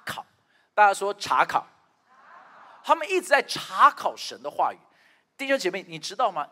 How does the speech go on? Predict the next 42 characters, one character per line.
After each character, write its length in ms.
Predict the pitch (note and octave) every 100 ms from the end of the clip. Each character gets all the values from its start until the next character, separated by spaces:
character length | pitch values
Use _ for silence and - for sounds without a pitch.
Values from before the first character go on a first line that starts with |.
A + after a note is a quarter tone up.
| _
其 200 | - G3+
实 120 | G#3
现 480 | - - C#4+ B3 F3
代 260 | - G#3 D#3
教 360 | - - F#3+ D3+
会， 200 | F#3 D#3+
我 180 | C3+ B2+
们 160 | C3+ _
必 160 | - A3
须 240 | - F3+
要 140 | F#3+ C#3+
回 380 | - - C#3+ F3+
归， 320 | F#3+ G3 G3+ -
就 380 | - A#3 F3+ C3+
像 340 | - F#3 C#3 -
要 200 | E3 B2+ - - _
比 220 | - D3 D#3+
利 240 | E3 F3
亚 220 | E3+ -
人 200 | - G2 G2+
一 80 | A#2+
样。 140 | A2+ - _ _ _ _ _ _ -
跟 140 | G#3
旁 200 | - E3+
边 140 | F#3+
人 100 | D#3
说， 160 | C3+ D#3
我 140 | B2+
们 120 | A#2 B2
需 120 | E3
要 60 |
像 180 | C#3 C#3
比 180 | - A#2+
利 100 | B2
亚 140 | A2
人。 160 | E2+ E2+ _ _ _ _ _ _ _ _ - - - - - - - C3 - - - _ _ _ _ _ -
比 160 | G3+
利 120 | A#3+ C#4+
亚 160 | D3+
人 200 | C3 C3+
就 120 | D#3+
是 160 | G3+